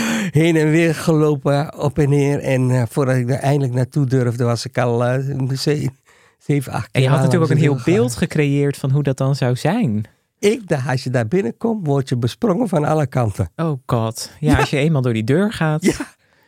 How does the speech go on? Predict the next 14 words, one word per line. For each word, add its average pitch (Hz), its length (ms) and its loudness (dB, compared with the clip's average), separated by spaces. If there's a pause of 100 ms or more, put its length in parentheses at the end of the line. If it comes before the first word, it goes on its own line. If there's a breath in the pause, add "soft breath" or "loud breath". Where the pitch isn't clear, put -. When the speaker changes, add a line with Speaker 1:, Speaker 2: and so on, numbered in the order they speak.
(160)
Speaker 2:
Was 185 160 2
dat 226 160 0
dan 196 180 0
ook 175 200 0
zo, 165 160 0
dat 151 160 -2
hoorde 147 220 0
ik - 60 -6
in 131 100 -2
andere 147 280 0
verhalen 123 420 0
ook, 127 300 -2 (420)
dat 127 320 -2
je, 127 300 -2